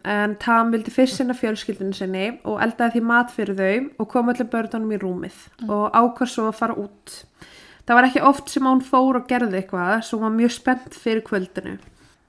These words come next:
Speaker 1: Hún klæddi sig upp í þemað og var í samfesting með svona loppuförum.
Speaker 2: Svona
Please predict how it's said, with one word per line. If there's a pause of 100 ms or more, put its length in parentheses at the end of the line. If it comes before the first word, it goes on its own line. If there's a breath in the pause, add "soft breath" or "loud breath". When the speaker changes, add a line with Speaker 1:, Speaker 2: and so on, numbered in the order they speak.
(540)
Speaker 1:
Hún
klæddi
sig
upp
í
þemað
og
var
í
samfesting (220)
með
svona (500)
loppuförum. (1000 loud breath)
Speaker 2:
Svona